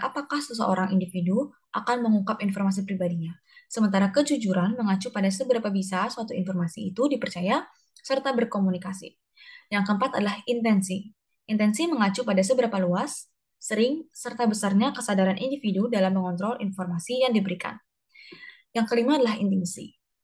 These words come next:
Aspek ini mengacu pada seberapa dekat hubungan pemberi pesan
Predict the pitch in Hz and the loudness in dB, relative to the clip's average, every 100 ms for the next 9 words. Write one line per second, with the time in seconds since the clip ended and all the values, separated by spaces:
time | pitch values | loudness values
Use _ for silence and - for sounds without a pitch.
0 | _ 220 - 226 214 220 294 294 208 196 | _ -6 -2 -4 0 2 4 2 2 0
1 | 247 226 190 190 277 233 233 208 208 190 | -2 2 2 2 0 2 2 2 -2 -6
2 | 180 - 302 - 214 202 196 196 262 269 | -4 -2 -2 0 -4 0 0 0 0 2
3 | 214 196 185 190 - 185 269 | 2 2 0 -2 -6 -4 -4